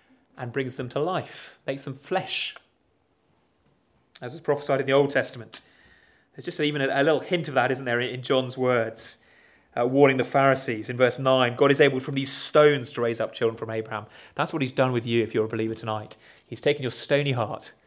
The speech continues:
where there was no promising material for him to work with,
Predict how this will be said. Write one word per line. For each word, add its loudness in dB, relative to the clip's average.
where 2
there 4
was -2
no 4
promising -2
material 4
for -2
him 0
to -8
work 4
with, -10